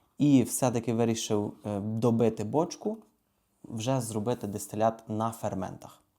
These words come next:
Також повністю сто відсотків жита, але на ферментах. І в результаті в мене вийшло що?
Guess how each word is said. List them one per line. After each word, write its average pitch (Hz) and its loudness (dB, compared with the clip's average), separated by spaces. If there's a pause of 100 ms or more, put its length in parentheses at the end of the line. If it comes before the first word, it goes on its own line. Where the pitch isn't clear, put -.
(120)
Також 131 -2
повністю 123 -2
сто 139 -2
відсотків 151 -2
жита, 226 0
але 131 2 (180)
на 113 2
ферментах. - -10 (1700)
І 156 6
в 120 4
результаті 120 2
в - 2
мене 113 2
вийшло 110 -2
що? 240 0